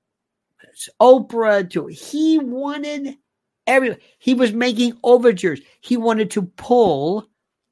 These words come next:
uh, Saudi Arabia out of modernity,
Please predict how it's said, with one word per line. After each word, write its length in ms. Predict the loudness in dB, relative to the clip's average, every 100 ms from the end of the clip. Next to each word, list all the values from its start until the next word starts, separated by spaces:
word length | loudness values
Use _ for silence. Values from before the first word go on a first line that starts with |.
| _ _ _ _ _ _ _ _ _
uh, 440 | 2 4 4 0 -4 -12
Saudi 280 | 0 2 4
Arabia 360 | 2 0 -2 -4
out 320 | -2 0 0
of 140 | -2
modernity, 920 | -2 -2 -2 -2 -4 -2 -4 -6 -8